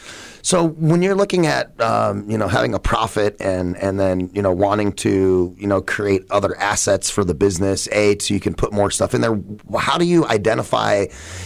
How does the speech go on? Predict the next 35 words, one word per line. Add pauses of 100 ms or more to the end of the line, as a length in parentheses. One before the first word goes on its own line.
(120)
you
know,
from
a,
from
a
C
P
A
basis
or
from
a
futurist
basis,
as
you're
giving
wealth
management
tips, (280)
h-,
how
do
you
identify
what
are
the
assets
to
go
either
to
create